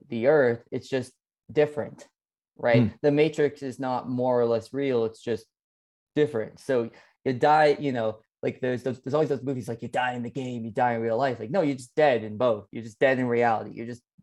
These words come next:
Speaker 1: you know, when y-, you're just dead. So, um,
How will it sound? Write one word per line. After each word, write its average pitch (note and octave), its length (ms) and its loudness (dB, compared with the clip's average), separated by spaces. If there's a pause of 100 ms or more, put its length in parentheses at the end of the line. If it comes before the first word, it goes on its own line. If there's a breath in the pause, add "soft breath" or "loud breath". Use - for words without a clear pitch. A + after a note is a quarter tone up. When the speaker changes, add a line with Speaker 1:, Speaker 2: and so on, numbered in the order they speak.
(120)
Speaker 1:
you D3 100 -6
know, A2+ 140 0
when A2+ 260 -4
y-, G1+ 220 -14
you're - 120 -14
just - 200 -18
dead. A2+ 320 2
So, A#2 320 0 (500 loud breath)
um, C3 540 2